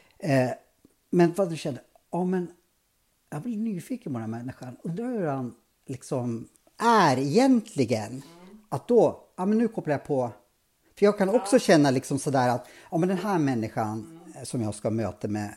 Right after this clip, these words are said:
Speaker 2: verkar ha tusen saker
Speaker 1: Mm.
Speaker 2: i, i luften, eller vad heter det? Ja, bollar i luften heter det.
Speaker 1: Mm.
Speaker 2: Den, det här kommer det säkert att vara minst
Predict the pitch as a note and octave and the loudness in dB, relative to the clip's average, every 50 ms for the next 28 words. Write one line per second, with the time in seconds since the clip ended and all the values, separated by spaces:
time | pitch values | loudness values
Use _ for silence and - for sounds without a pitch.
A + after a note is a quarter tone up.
0 | _ _ - B2 B2+ A2 - B2 A#2 A#2 - _ - - B3+ B3 A#3 G#3 G3 - | _ _ -6 -4 -4 -4 -4 -6 -8 -8 -10 _ -6 -2 0 0 0 -2 -4 -6
1 | - E3 C3+ - - G2 G2+ - - _ - G#2 G#2+ G#2 G#2+ E3 F3 F3+ G3+ _ | -8 -8 -8 -8 -8 -8 -10 -10 -12 _ -10 -8 -8 -8 -10 -14 -16 -20 -20 _
2 | _ _ _ _ _ _ _ _ _ _ _ _ C3+ - - _ C3 B2+ C3 C3 | _ _ _ _ _ _ _ _ _ _ _ _ -20 -20 -18 _ -18 -18 -12 -10
3 | C3 B2 C3+ A2+ - - - A#2 G#2+ A2+ A2 G2+ A2 A#2 A2+ G2 - - C#3+ G#2+ | -6 -6 -6 -6 -8 -12 -12 -12 -10 -10 -8 -8 -6 -6 -6 -8 -8 -8 -8 -4
4 | - D#3 D#3 C#3+ B2 A#2 B2 E3 E3 C#3+ D3 C3+ A#2+ G3+ F#3 E3+ - - - C3+ | 4 4 6 6 4 4 4 4 4 4 2 2 2 2 2 2 -2 -2 -6 -6
5 | A2+ G#2+ G#2+ - G#2 G#2 G#2 - - E3 F#3 - A3 - _ _ _ _ _ _ | -6 -4 -6 -8 -10 -10 -12 -14 -18 -20 -20 -20 -20 -20 _ _ _ _ _ _
6 | E3+ F3 F3 E3+ E3 - - C3+ D3 A3 A#3 - - F#3 A3+ B3 A3+ D#3+ A#2 A#2 | 0 0 0 0 0 -6 -10 -4 -4 -4 -4 0 0 2 4 4 2 2 0 -2
7 | - - B2 A2+ - - C3 B2+ B2 A2+ C#3+ A3+ B3 D3+ A#2+ A#2+ C3+ D3 D#3 C3 | -4 -6 -6 -6 -4 -6 -6 -4 -4 0 2 4 4 4 4 2 2 2 2 2
8 | B2+ A2+ - - - | 0 -2 -4 -10 -14